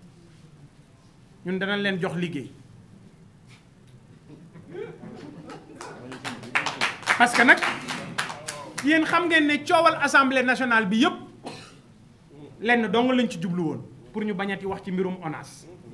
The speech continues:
Coowal assemblée nationale bi yépp xam ngeen ne lenn dong lañ ci jublu woon pour coowal aser ñu bañ ci waxati. Xam ngeen ne lañu tax ñu patam patamee parax paraxi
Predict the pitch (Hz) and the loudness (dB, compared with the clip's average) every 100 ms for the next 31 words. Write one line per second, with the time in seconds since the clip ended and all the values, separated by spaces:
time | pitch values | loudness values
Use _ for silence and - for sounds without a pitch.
0 | 123 107 - - - - - - - - | -16 -16 -18 -20 -20 -20 -20 -20 -20 -20
1 | - - - 330 330 330 320 269 277 269 | -20 -20 -6 2 4 4 2 2 2 4
2 | 269 254 247 254 240 226 254 339 - - | 4 4 2 4 4 6 4 4 -2 0
3 | 262 254 240 226 226 233 214 220 262 254 | 2 2 0 0 0 2 4 6 6 4
4 | 247 233 214 196 185 143 117 - - - | 0 0 -4 -2 -2 -2 -8 -18 -20 -12
5 | 233 247 - 247 233 226 226 196 202 214 | -4 -4 0 4 4 4 2 2 2 0
6 | - - 202 214 202 185 185 156 - - | -4 -8 -2 0 0 0 -4 -4 -8 -14
7 | - - - - - - - - - - | -20 -20 -20 -20 -20 -20 -20 -18 -20 -20
8 | - - - - - 302 311 311 294 277 | -20 -20 -20 -16 0 2 4 4 4 4
9 | 262 269 320 339 339 - 320 - 233 269 | 2 2 2 -2 -6 -2 0 0 -2 -2
10 | 269 294 285 285 269 269 269 247 233 196 | 0 -2 2 0 2 2 2 0 -2 -4
11 | - 269 269 - 262 247 - 160 | 2 2 2 2 4 4 0 -8